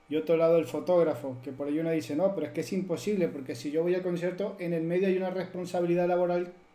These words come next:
con la que hay que responder, porque poco mucho o demasiado mucho, como algunos exageran por allí, este, nos están pagando y tenemos que hacer un buen trabajo, porque de ese trabajo después vienen las recomendaciones".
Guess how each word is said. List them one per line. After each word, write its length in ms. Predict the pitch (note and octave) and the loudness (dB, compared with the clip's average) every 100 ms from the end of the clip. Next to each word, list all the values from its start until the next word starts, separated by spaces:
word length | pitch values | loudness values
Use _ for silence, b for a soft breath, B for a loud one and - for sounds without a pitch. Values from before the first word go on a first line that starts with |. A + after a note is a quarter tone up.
| - G3 - | -20 -18 -6
con 180 | D#3 | -2
la 120 | D3 C3+ | 0 0
que 80 | |
hay 80 | D3+ | -2
que 140 | D3 E3+ | -2 -2
responder, 640 | F3 - F3+ F3+ F#3+ - B B B B | -2 0 0 4 2 0 B B B B
porque 420 | D3 E3+ G3 - - - | -2 2 2 0 -12 -6
poco 260 | - G3 G3+ | 0 2 4
mucho 480 | G3 A#3 B3+ - B3+ B3+ B3+ - | 6 8 6 6 6 8 4 4
o 340 | E3+ E3 E3 - | 6 8 6 4
demasiado 800 | E3+ E3 D#3+ - G3 G#3+ G#3 | 4 4 -2 -2 6 6 8
mucho, 420 | G3 A3 A#3 - G#3 | 6 4 2 2 4
como 200 | F#3 D#3 | 4 2
algunos 340 | C#3+ D#3+ F3 | 0 0 0
exageran 500 | F3 F3 D#3+ F3 F3+ | 0 0 0 2 2
por 140 | F3 F3 | 2 2
allí, 360 | E3+ G3+ G#3+ B B B | 4 2 0 B B B
este, 260 | E3+ E3+ D#3+ | -4 0 0
nos 180 | D#3 | 0
están 280 | D#3 E3 E3+ | 0 2 4
pagando 560 | F#3+ F#3+ F#3+ F#3 E3+ E3+ | 6 8 8 6 4 2
y 100 | F3+ | -2
tenemos 400 | E3+ D3 D#3+ G3 | -4 -2 0 -2
que 80 | F#3+ | -2
hacer 220 | - F3 | -2 -2
un 140 | F3+ | 0
buen 200 | E3 D#3+ | 0 0
trabajo, 540 | C#3 C#3 E3+ F#3+ - B2+ | 0 -2 0 -2 -4 -10
porque 480 | C#3 C3 D#3+ F#3+ G3 B B B | -10 -6 -2 -2 -4 B B B
de 120 | C#3+ | -6
ese 160 | D3+ F#3+ | -4 -4
trabajo 400 | F#3+ F#3+ F3+ A3 | 0 2 2 2
después 240 | G3 F#3+ | -2 0
vienen 180 | E3+ F3 | 0 0
las 140 | F3 D#3+ | 0 0
recomendaciones". 960 | D#3 D3+ D3 C#3+ C3+ G3+ E3+ B2+ - | 0 0 -2 -4 0 2 2 0 -6